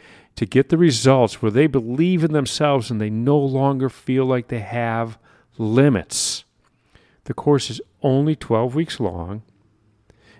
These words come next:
And in the show notes, there's a link. Click the link to find out more, to find out how you could have all the confidence that you would ever need in life to accomplish everything, to build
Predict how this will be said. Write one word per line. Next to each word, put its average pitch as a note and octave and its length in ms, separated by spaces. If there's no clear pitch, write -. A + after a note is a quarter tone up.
And A2+ 140
in D3 200
the D3+ 80
show C3+ 320
notes, F3 460
there's B2 200
a B2+ 60
link. A#2+ 360
Click - 340
the F#3 100
link B2+ 420
to A#2 100
find B2+ 400
out C3+ 200
more, A#2 320
to - 80
find D#3 400
out C#3+ 220
how A#2+ 180
you C#3 680
could A2+ 180
have G#2+ 480
all A2 240
the A#2 100
confidence A2 800
that B2 80
you A2 100
would G#2 140
ever A2+ 300
need G#2+ 280
in G#2 80
life G2 400
to A2+ 120
accomplish G#2+ 640
everything, A#2 560
to - 140
build A#2 580